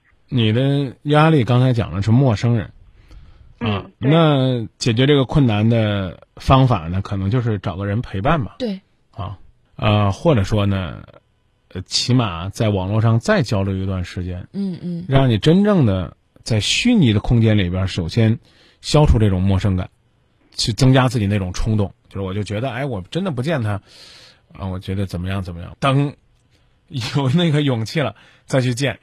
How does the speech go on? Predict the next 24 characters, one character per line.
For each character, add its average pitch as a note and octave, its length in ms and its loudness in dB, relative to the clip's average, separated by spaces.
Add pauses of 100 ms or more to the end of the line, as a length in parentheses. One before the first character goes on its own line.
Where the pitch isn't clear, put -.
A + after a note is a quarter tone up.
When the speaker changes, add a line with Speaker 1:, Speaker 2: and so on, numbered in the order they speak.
(520)
Speaker 1:
当 F#3 140 -4
然 G#3 120 -4
我 G#2 100 -4
能 A#2+ 180 -2
理 D#3 160 -2
解， F3+ 160 -6
好 F#2+ 200 -10
像 C#3 200 -4
就 D3+ 80 -8
是 C3 240 -8 (720)
因 A#2+ 200 -2
为 D3+ 60 2
毕 D#3 200 2
竟 C#3 200 0
是， A2+ 420 -4 (520)
呃， A#2 140 -10
过 E3+ 260 0
年 G#2+ 240 -2
才 C3+ 120 -2
能 B2+ 120 0
回 F#2 220 -6
去 D#3 220 2
一 G2+ 40 2
趟， F#2 260 -6